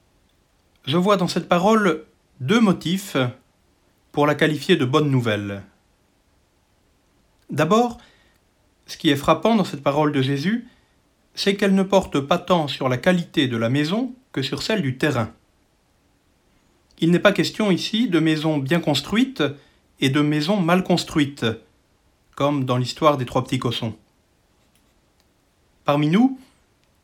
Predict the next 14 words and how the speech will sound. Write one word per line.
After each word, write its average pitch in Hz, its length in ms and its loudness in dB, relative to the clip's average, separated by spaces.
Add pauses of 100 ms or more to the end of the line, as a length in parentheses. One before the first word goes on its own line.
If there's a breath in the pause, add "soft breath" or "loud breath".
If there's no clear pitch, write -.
(240)
certains 208 440 2
peuvent 160 200 0
être - 160 -2
assimilés 143 480 2
à 156 100 4
de 127 120 0
bons 147 180 2
maçons, 190 560 0 (720 loud breath)
d'autres 151 640 2
à 139 100 -2
des 139 120 0
constructeurs 170 640 0
plus 170 140 0
maladroits. 156 580 2